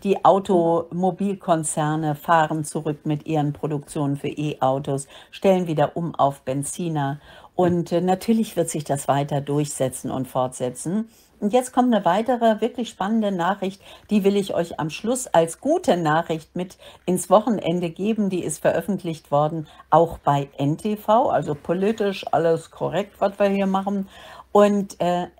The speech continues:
es wird also wohl das autonome Fahren, also das Autofahren ohne Fahrer, erstmal nicht geben. Der Traum scheint geplatzt.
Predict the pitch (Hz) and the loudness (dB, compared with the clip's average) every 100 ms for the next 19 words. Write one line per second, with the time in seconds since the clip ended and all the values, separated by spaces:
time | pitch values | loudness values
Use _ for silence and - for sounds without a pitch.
0 | - 196 202 - 175 226 - 160 170 170 | -2 -2 -2 -2 -2 -2 -2 0 0 0
1 | 170 165 160 156 _ 147 139 165 196 220 | 0 2 2 -2 _ -8 0 2 4 4
2 | 262 277 _ _ - 165 156 - - _ | 0 -6 _ _ -4 -2 -2 -8 -14 _
3 | - 156 190 - 190 185 190 240 285 311 | 0 2 2 2 2 2 4 4 4 2
4 | 302 311 - - 185 202 220 143 123 - | -2 -6 -12 -4 -2 0 -2 -4 -6 -4
5 | 143 147 135 143 - 147 - 190 208 196 | -4 -4 -6 -8 -10 -10 0 0 0 -2
6 | 185 175 180 - 220 247 226 170 156 151 | 0 0 -2 -2 0 0 0 0 2 0
7 | 160 180 220 247 - - - - _ _ | -2 -2 -4 -8 -18 -20 -20 -20 _ _
8 | _ _ - 175 170 151 147 - - - | _ _ -2 -2 0 0 0 -2 -8 -12
9 | - 135 113 _ 147 147 - 131 147 160 | -12 -14 -18 _ -2 -2 2 2 2 0
10 | - - - 139 135 139 143 _ - 117 | -6 -14 -4 -2 0 -2 -6 _ -8 -6
11 | - 262 - - - - | 0 -2 -2 -10 -10 -20